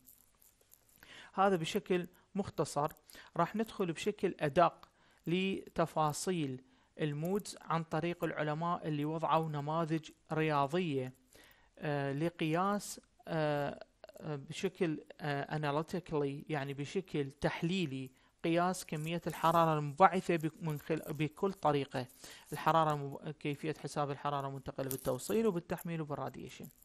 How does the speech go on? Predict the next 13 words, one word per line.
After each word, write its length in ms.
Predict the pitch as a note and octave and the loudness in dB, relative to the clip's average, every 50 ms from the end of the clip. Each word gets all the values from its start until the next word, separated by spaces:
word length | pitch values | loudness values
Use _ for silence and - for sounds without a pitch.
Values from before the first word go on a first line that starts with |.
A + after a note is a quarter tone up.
| _ _ _ _ _ _ - - - - - - - - - - - - | _ _ _ _ _ _ -20 -20 -20 -20 -20 -20 -20 -20 -20 -20 -20 -20
فهنا 1000 | - - - F#3+ F#3+ F#3+ F#3 F#3 - - - - - G3+ D#3+ E3+ F#3+ G#3+ A#3 A#3 | -12 -4 -2 0 0 2 0 -2 -4 -6 -14 -14 -10 -6 -4 -2 0 2 2 2
نلاحظ 760 | A3 G#3 F#3 F3+ F#3+ F#3+ F#3+ F3 - - D3+ D3 D3 D3+ - - - - E3+ D#3 D#3+ - - | 2 2 2 2 2 2 2 0 0 0 -2 0 0 -4 -6 -8 -12 -10 -8 -8 -8 -6 -6
بهذا 400 | D#3 D3+ C3+ - E3+ F3 E3 D3+ | -6 -6 -4 -2 0 0 0 0
السلايد 520 | C3+ C3 - - C#3+ C#3+ D3 D3+ E3 E3 - _ _ _ _ _ _ _ - - | -2 -4 -6 -6 -4 -2 -2 -2 -4 -6 -8 _ _ _ _ _ _ _ -4 -2
اللي 200 | F3 F3 F3+ F#3+ | 2 2 2 2
احنا 180 | - - F3+ | 2 0 -2
تكلمنا 520 | D#3+ - - F3+ E3+ F3 F3+ F3 D#3+ D3+ C#3+ | -2 0 2 4 4 4 4 2 0 0 0
عنه، 380 | B2 C#3+ D#3+ D#3+ E3 F3 F#3+ | 0 0 -2 -2 -2 -2 -2
انه 420 | - - D#3+ D#3 D3+ D3+ D3+ D#3 D3+ C3+ | -4 -4 -6 -6 -4 -4 -4 -4 -4 -4
هنا 300 | D#3+ E3 F#3 F3+ E3+ E3 | -2 -2 0 0 0 0
عندنا 300 | D3 C#3+ D#3 D3 D3+ D3 | -2 -2 -4 -4 -4 -4
الاجسام 460 | D3 C3+ C#3+ - - - E3+ D#3 D3 C#3+ | -2 -2 -4 -4 -2 -2 -2 0 0 -2
الصلبة، 560 | C3+ - - E3 E3+ F#3 F#3 G3 G3+ G#3+ | -6 -2 0 2 2 4 2 2 0 0